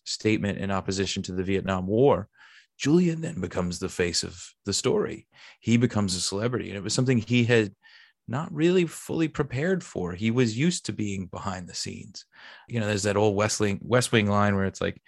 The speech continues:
you know, "Sure, you've trained a Preakness jockey, but do you know how to sit a horse?" And now he had to learn how to sit a horse. And he did. He did very well. You know, you have,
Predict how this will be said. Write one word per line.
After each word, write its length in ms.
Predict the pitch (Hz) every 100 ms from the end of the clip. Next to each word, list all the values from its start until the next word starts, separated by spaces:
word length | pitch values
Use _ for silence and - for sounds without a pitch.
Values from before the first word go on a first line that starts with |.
| - - _ -
you 120 | 104
know, 60 |
"Sure, 220 | 95 - 113
you've 180 | 110
trained 320 | - 110 107 101
a 20 |
Preakness 400 | - 104 101 -
jockey, 380 | 113 127 120 95
but 180 | 95
do 80 | 90
you 80 | 98
know 120 | 101
how 120 | 95
to 80 | 92
sit 200 | - 95
a 20 |
horse?" 480 | - 165 - - - _ _ - - - -
And 180 | 101 101
now 180 | 104 107
he 140 | 107
had 160 | 101 98
to 80 | 95
learn 240 | 101 101
how 80 | 92
to 100 | 87
sit 180 | - 98
a 60 |
horse. 480 | - 127 90 - - _ _ - - -
And 140 | 117
he 100 | 127
did. 320 | 127 170 262
He 100 | 104
did 220 | 104 117 117
very 220 | 120 123
well. 320 | 107 156 135
You 80 | 92
know, 80 | 90
you 160 | 92
have, 300 | 95 98 95